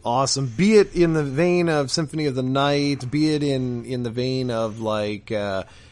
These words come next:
you know, uh, Rondo of Blood, whatever. I'll, I'll accept either or, because, uh, I just, I'd love to just have that music and everything would just be so kick-ass again. I, I would just love that.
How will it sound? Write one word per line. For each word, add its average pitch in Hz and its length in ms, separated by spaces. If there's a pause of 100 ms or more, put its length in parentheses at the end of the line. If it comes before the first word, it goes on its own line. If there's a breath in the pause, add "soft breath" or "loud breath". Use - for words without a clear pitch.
(200 soft breath)
you 113 100
know, 87 320
uh, 92 220
Rondo 110 420
of 101 100
Blood, 107 360
whatever. 101 680
I'll, 117 220
I'll 139 200
accept 120 360
either 107 340
or, 92 500 (440)
because, 107 480
uh, 98 80
I 101 320
just, 110 240
I'd 123 220
love 139 320
to 113 180 (460 soft breath)
just - 180
have 220 220
that 110 160
music 135 920
and 95 180
everything 160 460
would 110 120
just 143 200
be 101 140
so 147 640
kick-ass 120 680
again. 98 260
I, 98 120
I 98 40
would 110 140
just 139 220
love 110 260
that. 98 240